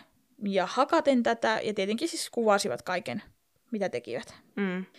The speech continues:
Speaker 1: Ja jostain syystä Otto aina tuli paikalle. Mä ite mietin, että, että no joo, aika monessa lähteessä nostettiin se, että, että se varmaan pelkäsi niitä poikia. Ja sit kun se pyydettiin paikalle, niin se tavallaan ajatteli, että sen on pakko mennä.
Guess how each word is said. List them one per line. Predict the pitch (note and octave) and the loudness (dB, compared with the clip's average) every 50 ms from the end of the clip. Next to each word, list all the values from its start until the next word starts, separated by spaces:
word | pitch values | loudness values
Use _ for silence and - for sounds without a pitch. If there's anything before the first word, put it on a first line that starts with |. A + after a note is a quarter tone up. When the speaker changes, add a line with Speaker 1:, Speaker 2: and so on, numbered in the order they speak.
| - _ - | -14 _ 0
Speaker 1:
Ja | - | 4
jostain | C4+ E4+ G4 - - G4+ G4+ F#4+ | 6 6 6 6 4 4 4 6
syystä | F#4+ F4 - - C#4 | 4 2 2 4 2
Otto | D#4 E4 - - D4+ | 2 2 4 4 6
aina | D4+ D#4 D4 C#4 C4+ | 6 6 4 4 2
tuli | C4 B3+ B3 A#3+ | 2 0 0 0
paikalle. | A#3+ A3 F#3+ - G#2 - A#2+ A#2+ C3 A#3 - - _ _ _ _ _ _ _ _ - | 0 -2 -2 -2 -2 -4 -4 -4 -4 -6 -6 -10 _ _ _ _ _ _ _ _ 2
Mä | C4 C#4+ | 4 6
ite | E4 E4+ G#4+ G4 | 6 6 6 4
mietin, | D4+ C4+ C4 B3+ A#3+ C4 B3+ A#3+ | 6 6 6 6 6 4 4 2
että, | A3+ A3+ - - A#3 A#3+ A#3+ - - - _ _ _ _ _ _ _ _ _ _ _ _ _ _ _ _ _ _ _ _ _ _ _ _ - | 2 0 0 0 0 0 0 -4 -16 -20 _ _ _ _ _ _ _ _ _ _ _ _ _ _ _ _ _ _ _ _ _ _ _ _ -8
että | A#3 - A#3 | -4 2 4
no | A#3+ | 8
joo, | B3+ C#4 C#4 C4 | 10 12 12 12
aika | C4 C4+ C#4 D4+ | 12 10 8 6
monessa | D4+ E4 E4+ E4+ E4+ - D#4 C4+ | 6 6 6 6 6 6 6 6
lähteessä | C4 C#4+ C4+ - C4 - B3+ A#3 | 6 6 4 4 2 4 4 4
nostettiin | A#3 A#3+ - - A3+ - A#3 A3+ A3 A3 | 2 2 0 -4 -4 -2 -2 0 2 4
se, | B3 A#3 A3+ A3 | 6 6 6 6
että, | A3 - - A3+ A3+ - - | 4 0 0 0 0 0 -2
että | - - - | -4 -2 2
se | C4 | 6
varmaan | C4+ C4 C4 C4 B3+ A#3+ A#3+ | 6 6 8 8 6 6 6
pelkäsi | A#3+ A3+ G3+ G3 - - - - - | 6 6 6 4 0 -2 -6 -6 -6
niitä | A#3 - A#3+ | -6 -8 -8
poikia. | - - D3+ D#3+ D#3 - - - - - - _ _ _ _ _ _ _ _ - | -6 -4 -4 -4 -4 -6 -10 -14 -14 -16 -20 _ _ _ _ _ _ _ _ -4
Ja | - - | -2 -2
sit | G#3 G3+ | -2 -2
kun | - A3 | -2 -2
se | A3 A3 | -2 -2
pyydettiin | - C4 C4+ C4+ C4 - B3 A3 A3 | 2 6 8 8 8 8 4 2 4
paikalle, | - G#3+ G#3 G#3 G3+ G#3+ G3 G3 G3+ | 6 6 8 8 8 6 4 4 4
niin | G3+ G3+ | 2 0
se | - G#3 | -2 0
tavallaan | - G#3 G#3 G3+ G3+ G3+ F#3+ F#3 | 2 2 4 6 6 6 6 6
ajatteli, | G#3 G#3 G3 G3 - G3 - | 6 4 4 4 0 -4 -4
että | - - | -4 -4
sen | G#3 G#3 | -4 -4
on | G#3 G3 | -4 -4
pakko | G3 G3 - _ - - | -6 -8 -8 _ -12 -10
mennä. | - B2 C3+ - C4 B3 | -8 -8 -8 -6 -6 -8